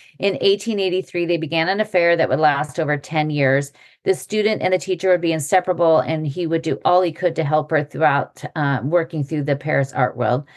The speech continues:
Camille's sexual nature of her works did not go over very well with the, with the people of Paris, especially when it was created by a woman.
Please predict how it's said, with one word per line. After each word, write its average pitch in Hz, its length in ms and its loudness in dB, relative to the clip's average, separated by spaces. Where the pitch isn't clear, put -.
Camille's 233 400 0
sexual 247 440 2
nature 185 420 -2
of 170 80 2
her 170 160 0
works 165 300 2
did 170 160 -6
not 196 220 0
go 254 80 4
over 269 140 2
very 240 280 2
well 175 500 2
with 165 280 -4
the, 151 440 2
with 156 200 -4
the 160 60 -2
people 151 320 -6
of 147 120 -2
Paris, 156 360 2
especially 226 600 -2
when 196 340 0
it - 140 -4
was 170 100 2
created 151 340 -4
by 143 120 2
a 139 80 2
woman. 131 420 0